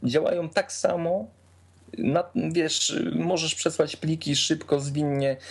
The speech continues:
y, poprzez sieć, nie wiem, podpinasz do nasa i tak dalej, ale Apple robi to w ten sposób, że po prostu bez konfiguracji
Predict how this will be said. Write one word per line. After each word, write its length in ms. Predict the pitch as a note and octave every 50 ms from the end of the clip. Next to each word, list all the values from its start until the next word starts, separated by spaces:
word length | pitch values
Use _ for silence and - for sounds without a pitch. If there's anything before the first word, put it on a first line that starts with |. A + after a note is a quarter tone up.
| - - - - -
y, 80 | - C3
poprzez 420 | - C#3+ A#2+ - - C3+ A#2+ -
sieć, 400 | - - D3 C3 A#2+ A#2 - -
nie 140 | C3+ C3 A#2+
wiem, 220 | A#2 A#2+ A#2 A#2 A#2
podpinasz 760 | C3 A#2 - - C3+ C3+ B2+ B2 A#2+ - - - - A#2+ A#2+
do 120 | A2+ C3 C3
nasa 560 | C3+ C3+ C3+ C3 B2+ - - C3 B2 B2 A#2+ - - - - -
i 80 | - A#2+
tak 180 | - C3+ B2 A#2+
dalej, 340 | B2+ B2+ C3 D3 E3 E3 - - - -
ale 260 | - C#3 C#3+ - - -
Apple 440 | - - - - - D#3+ F#3 G3+ G3 - -
robi 200 | D3+ D3+ C#3+ -
to 120 | - C#3+
w 100 | - -
ten 180 | - G#3+ G3 F3+
sposób, 600 | - - D3 B2+ - - - - F4+ - - - - - - - - -
że 120 | - - G3+
po 100 | C4+ A#3+
prostu 560 | - A3+ A3 - - - D#4+ A3 G#3+ - - _ _ _ - -
bez 300 | C#3+ C#3+ - A#3+ - -
konfiguracji 760 | - A3+ G3 - G#3+ A3 - G#3 G3+ G3 - - A3 A3+